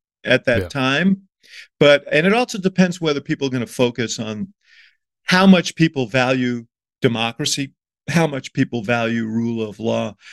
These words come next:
Speaker 1: Think of what it would mean to have a president who is in, under four separate indictments, get elected. Uh, he'll ma-, and he can make all the federal indictments go away. He can't make the, uh,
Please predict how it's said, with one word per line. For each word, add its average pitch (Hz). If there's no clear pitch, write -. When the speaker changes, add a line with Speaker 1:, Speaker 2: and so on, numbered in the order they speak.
Speaker 1:
Think 254
of 254
what 190
it 156
would 127
mean 117
to -
have 131
a 117
president 131
who 127
is 120
in, 123
under 147
four 202
separate 175
indictments, 131
get 151
elected. 131
Uh, 117
he'll 147
ma-, 147
and 139
he 143
can 151
make 147
all 151
the 147
federal 147
indictments 120
go 120
away. 110
He 117
can't 147
make 127
the, 110
uh, 104